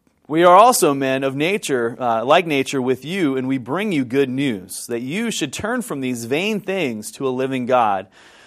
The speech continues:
who made the heavens and the earth and the sea and all that is in them. In past generations he allowed all the nations to walk in their own ways, yet he did not leave himself without witness.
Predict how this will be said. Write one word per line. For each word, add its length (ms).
who 120
made 240
the 120
heavens 440
and 100
the 100
earth 360
and 100
the 60
sea 320
and 80
all 220
that 120
is 160
in 180
them. 380
In 120
past 340
generations 600
he 80
allowed 360
all 240
the 80
nations 460
to 120
walk 400
in 60
their 160
own 240
ways, 720
yet 160
he 100
did 120
not 240
leave 180
himself 480
without 260
witness. 540